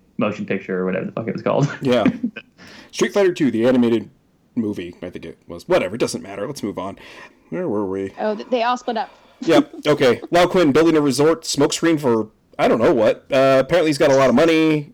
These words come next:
Speaker 2: Um, and the mayor of the island, city, wherever they are, thinks it's okay because he's basically just, um, putting money in the economy, so he doesn't really care where it's coming from.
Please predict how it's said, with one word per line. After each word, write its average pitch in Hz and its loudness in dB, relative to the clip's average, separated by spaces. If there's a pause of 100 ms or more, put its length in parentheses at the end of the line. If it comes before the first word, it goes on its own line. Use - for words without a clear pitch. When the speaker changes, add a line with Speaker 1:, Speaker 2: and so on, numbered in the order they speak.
Speaker 2:
Um, 120 2
and 123 2
the 117 0
mayor 165 2
of 151 -2 (300)
the - -6
island, 220 0
city, 247 0
wherever 196 2
they 226 4
are, 233 2 (140)
thinks 208 -2
it's - -10 (400)
okay 180 2
because 170 -2
he's 131 -2
basically 147 -2
just, 135 -6
um, 113 2 (1500)
putting 151 2
money 135 2
in 139 2
the 139 2
economy, 143 -2
so 143 -12
he 104 -6
doesn't 120 -6
really 117 -10
care 123 -2
where 120 2
it's 123 -2
coming 139 -2
from. 175 0